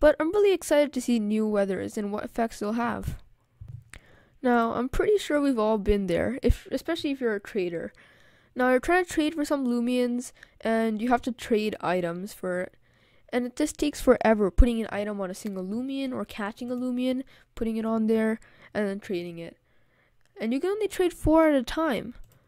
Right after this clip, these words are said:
And item trading is really hard, but the thing is, Lando said that we're gonna be able to trade items. So, you could, like, in-, go inside a trade and click on your bag,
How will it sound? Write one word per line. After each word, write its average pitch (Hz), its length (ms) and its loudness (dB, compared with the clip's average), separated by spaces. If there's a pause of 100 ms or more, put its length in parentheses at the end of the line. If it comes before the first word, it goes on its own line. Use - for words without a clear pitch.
(320)
And 320 400 -2 (160)
item 320 320 0
trading 311 320 -2
is 233 140 -2
really 220 220 2
hard, 208 380 -2
but 233 120 4
the - 80 -8
thing 320 240 -2
is, 240 360 0 (360)
Lando 294 320 -2
said 302 220 0
that 277 180 2 (100)
we're 254 240 4
gonna 277 140 -2
be 277 140 0
able 277 160 0
to 262 100 -4
trade 254 320 -2
items. 247 680 -4 (640)
So, 240 500 0 (400)
you 226 200 2
could, 277 180 4
like, 254 240 6 (240)
in-, 254 220 -6
go 262 200 0
inside 311 260 -2
a 285 60 2
trade 202 540 -4 (180)
and 208 380 -2
click - 260 2
on 220 200 2
your 208 120 2
bag, 220 460 2